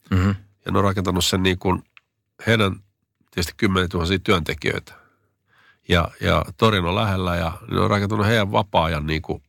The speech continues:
Speaker 2: tehtaiden työntekijöiden vapaa-ajan kohteeksi.
Speaker 1: Okei.
Speaker 2: Sen takia ne on rakentanut ne talot sinne ja näin poispäin. Me ihmeltiin vaan niitä ky-, niitä, miksi ne on ton näköisiä ne ta-, talot. Ne on edelleen siellä ja
Speaker 1: Joo.
Speaker 2: et ne sovi oikein siihen normaaliin alppikylään. Ja,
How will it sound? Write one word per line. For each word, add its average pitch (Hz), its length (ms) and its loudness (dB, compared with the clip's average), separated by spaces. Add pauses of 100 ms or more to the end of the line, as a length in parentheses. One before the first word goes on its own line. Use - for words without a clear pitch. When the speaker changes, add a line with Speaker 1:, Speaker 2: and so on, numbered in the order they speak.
(480)
Speaker 2:
tehtaiden 101 420 0
työntekijöiden 98 500 0
vapaa-ajan 78 480 0 (240)
kohteeksi. - 580 -4 (340)
Speaker 1:
Okei. 110 140 4 (260)
Speaker 2:
Sen - 180 -2
takia 98 220 0
ne 101 80 2
on 98 180 0
rakentanut 90 500 0
ne 82 120 -6
talot 76 280 0
sinne - 280 -4
ja - 100 -4
näin 80 220 2
poispäin. 82 340 -4
Me 95 100 4
ihmeltiin 98 340 2
vaan 98 160 2
niitä 98 200 -4
ky-, 113 220 -6
niitä, 101 180 -6 (100)
miksi 110 240 -2
ne 98 60 -2 (120)
on 104 160 -2
ton 113 180 2
näköisiä 87 380 0
ne 80 160 -4 (520)
ta-, - 200 -2
talot. 92 340 2 (180)
Ne 101 60 -2
on 117 140 2
edelleen 101 340 2
siellä - 320 -6
ja - 180 2
Speaker 1:
Joo. 87 100 4 (720)
Speaker 2:
et 90 80 -2
ne 90 120 2
sovi 98 260 2
oikein 90 360 0
siihen 90 200 -2
normaaliin 95 460 0
alppikylään. - 580 -4
Ja, - 120 -6